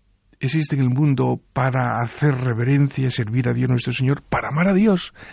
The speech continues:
Esta es forma, esta fórmula se resume en una palabra. Alabar, hacer reverencia y servir, en el lenguaje ignaciano quiere decir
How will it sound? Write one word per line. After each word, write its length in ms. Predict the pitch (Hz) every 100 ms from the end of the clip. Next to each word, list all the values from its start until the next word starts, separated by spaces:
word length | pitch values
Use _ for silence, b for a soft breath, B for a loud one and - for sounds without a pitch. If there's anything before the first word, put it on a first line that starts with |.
| -
Esta 160 | -
es 80 | 151
forma, 380 | - 170 170 190 B B -
esta 220 | - 139
fórmula 500 | 151 165 180 190 240 B B B B _ _ _ _ _ - B B B B B _ _ _ _ -
se 160 | 139
resume 320 | 123 110 156 175
en 60 |
una 140 | 143 120
palabra. 460 | 117 123 - - _ _ -
Alabar, 420 | 123 117 151 165
hacer 240 | 131 165
reverencia 480 | 151 139 147 143 139
y 80 | 131
servir, 540 | 139 123 123 185 240 b b b b b _
en 120 | 127 127
el 60 |
lenguaje 380 | 120 135 139 135
ignaciano 520 | 127 123 - 180 160
quiere 200 | 151 139
decir 320 | 127 160 185